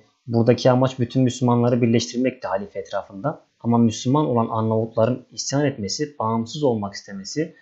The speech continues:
ve bağımsız olması bu fikir akımının zayıflamasında önemli bir faktör olmuştur. Yine Birinci Dünya Savaşı sırasında, e,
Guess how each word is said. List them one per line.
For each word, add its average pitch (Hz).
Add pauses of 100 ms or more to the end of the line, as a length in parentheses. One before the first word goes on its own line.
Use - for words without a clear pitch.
(520)
ve 104
bağımsız 113
olması 131 (280)
bu 139
fikir 139
akımının 135
zayıflamasında 131
önemli 135
bir 147
faktör 104
olmuştur. 92 (920)
Yine 135 (200)
Birinci 135
Dünya 143
Savaşı 135
sırasında, 135 (520)
e, -